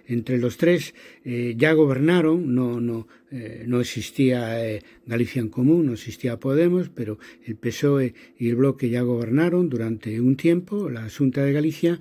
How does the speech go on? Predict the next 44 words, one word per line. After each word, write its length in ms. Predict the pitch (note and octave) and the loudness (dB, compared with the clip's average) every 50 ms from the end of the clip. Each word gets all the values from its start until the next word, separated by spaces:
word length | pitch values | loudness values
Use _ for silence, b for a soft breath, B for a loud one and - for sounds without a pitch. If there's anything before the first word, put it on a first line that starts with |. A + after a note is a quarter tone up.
| B B B B B B B B B | B B B B B B B B B
y 220 | - B2 B2+ B2+ | 4 4 4 4
con 180 | B2 - C3+ B2+ | 4 4 2 4
el 80 | B2 | 4
apoyo 340 | B2 A#2+ - D#3 D3+ D3+ D3+ | 2 2 4 4 6 6 6
de 100 | D3+ D3 | 4 4
Podemos 460 | D3 D#3 D#3 D3 D3+ D#3+ E3+ F3 E3+ | 2 2 2 4 4 4 4 2 0
podían 360 | - - C3 B2+ C3 C#3+ C#3+ | -2 -2 2 2 4 4 4
volver 280 | B2 B2 A#2 A2+ C3 C3 | 2 2 2 2 2 2
a 60 | C3 | 2
hacerlo 480 | B2 - - C3+ B2+ C3+ D3+ D3+ D3 D3 B B B B B B _ | -2 0 -2 -2 0 0 -2 -4 -4 -6 B B B B B B _
en 160 | B2+ A#2+ A#2 | -6 -4 -2
las 180 | B2 A#2 - - | -4 -2 -2 0
elecciones 500 | B2 A#2 G#2+ - D3 C#3 C#3 C3+ B2+ A#2 | 0 0 2 2 4 4 4 4 2 0
del 160 | A#2+ A#2 G#2+ | 0 -2 -4
cinco 380 | - - C3 A#2 G#2 - A2+ G#2+ | -2 -2 -2 -2 -2 -4 -8 -6
de 80 | G#2+ | -4
abril. 300 | A2 B2 C3+ C3 A2+ G2 - _ | 0 2 2 2 0 -2 -8 _
Está 260 | - A2 - - C3 | -20 -18 -6 -2 0
la 160 | B2 A#2+ A#2+ - | 0 0 -2 -2
pelota 320 | - A#2+ B2 A#2+ - A#2+ | -2 0 0 0 -2 -2
en 80 | A2 A2+ | -4 -4
el 80 | A2 | -4
tejado, 400 | - C#3+ B2 - D3+ E3+ F3 E3 C#3+ B B B B | -4 -4 -2 -2 0 0 0 -2 -4 B B B B
la, 260 | - A2+ G#2+ G#2+ G2+ - B B B | -8 -6 -6 -6 -8 -12 B B B
la 100 | - A2+ | -8 -6
situación 560 | A2 - C3+ B2 C3 B2 A2 - D3 D3 C#3+ | -2 0 0 2 2 0 0 2 2 2 2
está, 360 | C3+ B2+ - - C3+ C3+ C3 B2 B B B B B - | 2 0 -2 -4 -2 -2 -2 -6 B B B B B -12
eh, 220 | B2 A#2 A2+ A2+ | -10 -10 -4 2
muy 240 | B2 B2+ C#3 D3 C#3+ | 4 6 6 6 6
igualada. 560 | C3+ B2 A#2+ A2+ A#2 A#2 A2 G#2 G2+ F#2 - _ _ | 4 2 2 0 0 -2 -2 -4 -6 -10 -14 _ _
Lo 120 | A#2+ A#2+ | 2 4
digo 280 | C3+ D3 C#3+ B2 A#2 G#2+ | 4 4 4 2 0 -2
porque, 400 | - B2 A2+ - - A#2 A2 - B B B B B B _ | -4 -8 -8 -8 -10 -10 -10 -10 B B B B B B _
eh, 560 | B2+ A#2 A2+ - - A#2+ A#2 A2+ A2+ A2+ A2+ | -12 -12 -10 -10 -10 -10 -8 -8 -8 -6 -4
lo 140 | A#2+ A#2+ B2+ | -2 0 0
repito, 400 | A#2+ B2 A#2 - - C#3+ D3 C#3 | 0 0 0 -2 -2 0 0 0
¿por 180 | - B2+ A2+ - | 0 -2 -6 -2
qué? 240 | - C3+ A2+ A2 - | 0 0 0 0 -4
Porque 480 | - - C3 A#2 - - C3 A#2+ A#2+ | -4 -4 -6 -6 -2 -2 -2 -2 0
mientras 500 | A#2+ A#2+ C3 C#3+ C#3+ C#3 C#3 C#3+ C#3 B2 | 2 4 6 6 6 4 2 0 -4 -4
que 120 | - - C#3 | -2 0 0
el 120 | C3+ B2+ | 0 0
Partido 460 | - - C3+ B2+ - E3+ E3+ E3+ D3 | -2 -4 -6 -4 0 0 0 0 0
Popular, 560 | C#3 D#3 C#3+ - - C#3 C3+ C3 B2 A2 F#2 | 0 -4 -2 0 2 2 2 2 0 -2 -6